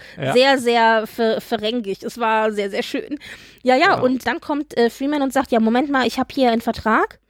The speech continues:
Speaker 2: Und trickst
Speaker 1: Genau, den,
Speaker 2: sie
Speaker 1: den
Speaker 2: dann, trickst sie dann quasi dazu, den zu unterschreiben. Sie sagt, „Alles, was ihr jetzt verhandelt habt, könnt ihr haben,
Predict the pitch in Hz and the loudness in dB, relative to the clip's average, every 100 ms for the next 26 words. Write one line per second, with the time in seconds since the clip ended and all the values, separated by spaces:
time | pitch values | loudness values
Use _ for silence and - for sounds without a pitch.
0 | _ _ _ _ 247 233 - - _ - | _ _ _ _ 0 0 -8 -20 _ -20
1 | _ _ - _ - - 285 113 113 302 | _ _ -20 _ -8 0 0 0 0 0
2 | - 277 262 - _ - 277 - 294 254 | 2 0 -2 -10 _ -4 -4 -2 0 2
3 | 269 254 254 240 226 - 240 240 247 - | 2 0 0 0 0 -2 -2 -2 -2 -6
4 | 233 208 - 196 226 370 415 480 - _ | -4 -4 -4 0 2 2 -4 -8 -16 _
5 | _ _ _ _ _ - 240 240 302 - | _ _ _ _ _ -6 -4 2 2 0
6 | _ _ - 285 415 359 302 339 294 277 | _ _ 2 4 4 4 2 2 0 0
7 | 269 302 320 240 - 320 392 339 269 254 | -4 -6 -4 -6 -2 -2 2 0 2 0
8 | 226 | -2